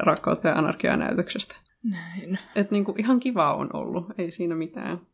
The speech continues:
Speaker 1: Mutta joo, siitä, siitä on tullut mullekin niinku inspistä nyt, että mä oon aloittanut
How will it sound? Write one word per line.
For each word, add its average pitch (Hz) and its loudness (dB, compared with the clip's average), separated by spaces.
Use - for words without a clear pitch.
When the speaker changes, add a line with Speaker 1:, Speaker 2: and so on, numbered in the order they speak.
Speaker 1:
Mutta 165 -2
joo, 156 2
siitä, 190 2
siitä 202 4
on 196 2
tullut 180 2
mullekin 165 0
niinku - -6
inspistä 202 8
nyt, - -2
että 190 0
mä 170 0
oon 165 0
aloittanut 185 0